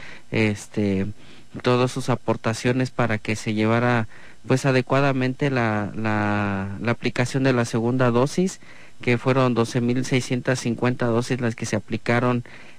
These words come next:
en, este, en esta primera etapa de, de quienes ya habían tenido su primera aplicación. El segundo día, pues, tuvimos un, una ausencia mu-, bastante notable en,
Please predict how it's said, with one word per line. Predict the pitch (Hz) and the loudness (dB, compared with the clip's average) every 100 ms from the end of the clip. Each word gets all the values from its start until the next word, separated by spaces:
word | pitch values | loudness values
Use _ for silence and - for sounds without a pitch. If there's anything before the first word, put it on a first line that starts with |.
| - | -6
en, | 110 110 107 107 107 101 | 0 2 2 0 0 -2
este, | 107 107 107 - - 104 95 90 85 104 - | -4 -6 -8 -12 -4 -2 0 0 -2 -8 -2
en | 120 123 | 2 2
esta | 131 147 | 2 0
primera | - 120 127 135 | 0 2 4 2
etapa | - 131 - 143 | 2 -2 0 2
de, | 135 113 104 | 2 2 0
de | 101 113 | -2 -2
quienes | 120 113 110 | -2 0 0
ya | |
habían | 123 127 123 | 2 0 0
tenido | 127 123 123 123 | 0 2 0 -2
su | 123 110 | -2 -2
primera | 117 117 120 | 0 2 2
aplicación. | 131 123 113 117 117 139 170 180 - - - | 2 0 -2 -2 0 0 0 -2 -10 -16 -4
El | 120 | -2
segundo | 117 127 131 147 139 | 2 2 4 4 4
día, | 139 147 | 4 2
pues, | 151 147 | 0 -2
tuvimos | 131 127 131 131 - | -2 0 0 0 -2
un, | 131 131 123 120 107 | -2 0 0 -2 0
una | 131 135 | 2 2
ausencia | 123 120 131 135 | 2 -2 -2 -2
mu-, | 120 113 110 | -2 -2 0
bastante | 113 113 - 123 143 - 123 110 - - - - | 0 0 -2 -2 -2 -2 -2 -2 -4 -14 -8 0
notable | 120 - 123 131 139 127 113 | 0 2 0 2 0 0 0
en, | 107 | -2